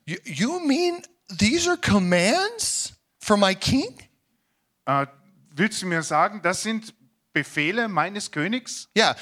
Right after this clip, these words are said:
Speaker 1: when you don't have a job,
Speaker 2: Ja, wenn du keinen Job hast,
Speaker 1: when your life sucks,
Speaker 2: wenn dein Leben miserabel ist,
Speaker 1: he's got a command for you.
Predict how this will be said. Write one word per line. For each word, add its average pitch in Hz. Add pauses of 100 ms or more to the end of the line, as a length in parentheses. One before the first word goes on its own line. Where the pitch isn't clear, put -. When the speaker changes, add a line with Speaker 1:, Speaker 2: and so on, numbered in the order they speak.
(140)
Speaker 1:
when 202
you 254
don't 294
have 262
a -
job, 226 (2000)
Speaker 2:
Ja, 226
wenn 190
du 202
keinen 170
Job 143
hast, 214 (400)
Speaker 1:
when 208
your 285
life 262
sucks, - (360)
Speaker 2:
wenn 160
dein 190
Leben 190
miserabel 180
ist, - (320)
Speaker 1:
he's 269
got 233
a 269
command 240
for 185
you. 165